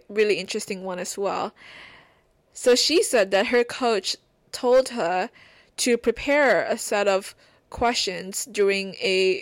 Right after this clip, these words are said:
sales call or whatever that will garner an easy yes from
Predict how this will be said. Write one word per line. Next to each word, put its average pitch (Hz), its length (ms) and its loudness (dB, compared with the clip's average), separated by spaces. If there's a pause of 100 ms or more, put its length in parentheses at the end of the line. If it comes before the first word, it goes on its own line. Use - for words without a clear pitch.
sales 196 340 -2
call 151 380 -6
or 160 60 -4
whatever 175 540 -4 (480)
that 208 240 2
will 208 280 4
garner 202 400 0
an 196 180 -6
easy 190 260 -8
yes 196 540 -4 (120)
from 180 540 -4